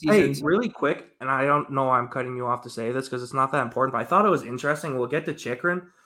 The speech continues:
Speaker 1: Chychrun's agent basically came out and said that, like, his understanding is a lot of guys in the league wanna play in Ottawa, which was not the case. They're saying, like, a lot of people, like, would wanna get traded to Ottawa right now.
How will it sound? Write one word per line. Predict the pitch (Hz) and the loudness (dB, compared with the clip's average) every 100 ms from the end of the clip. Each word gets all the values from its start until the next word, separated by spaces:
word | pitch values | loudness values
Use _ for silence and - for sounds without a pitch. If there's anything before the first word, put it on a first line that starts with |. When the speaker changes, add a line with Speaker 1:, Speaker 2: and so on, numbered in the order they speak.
| _ - | _ 2
Speaker 1:
Chychrun's | 180 190 247 208 135 | 4 6 4 4 2
agent | 123 147 160 | 0 0 -2
basically | 147 143 156 151 | 0 -2 0 -4
came | 147 135 | -4 -4
out | 135 127 | -2 -4
and | 123 | -6
said | 127 127 131 | -4 -4 -4
that, | 120 98 | -6 -4
like, | 113 - | -6 -4
his | 135 | -2
understanding | 151 139 131 123 120 139 139 | 0 0 -2 -6 -6 -6 -6
is | 120 | -6
a | 107 | -8
lot | 110 117 127 139 | -6 0 2 2
of | 139 | 0
guys | 127 123 123 | 0 0 -4
in | 127 | -8
the | 117 | -10
league | 120 127 120 - _ _ _ | -8 -6 -6 -10 _ _ _
wanna | - 127 135 | 0 4 6
play | 117 131 120 | 4 0 0
in | 120 | 0
Ottawa, | 123 110 110 101 | 0 0 -4 0
which | 143 139 - 139 | 2 2 -4 -4
was | 131 123 | -4 -4
not | 131 131 135 147 156 | -4 2 4 6 4
the | 147 | -2
case. | - 139 127 120 - _ _ - | -2 0 0 -2 -12 _ _ 2
They're | 139 | 4
saying, | 139 180 180 156 | 4 4 4 4
like, | 131 117 | 2 2
a | 139 | 2
lot | 135 139 147 | 6 6 6
of | 143 | 2
people, | 160 147 131 | -4 0 0
like, | 117 113 | 0 -2
would | 131 131 | -4 -2
wanna | 127 131 127 | 0 0 0
get | 127 113 | -4 -4
traded | 127 120 117 | -2 -2 -4
to | - | -4
Ottawa | 123 131 123 117 | 0 0 0 -2
right | 117 107 | -4 -4
now. | 117 120 | -4 -4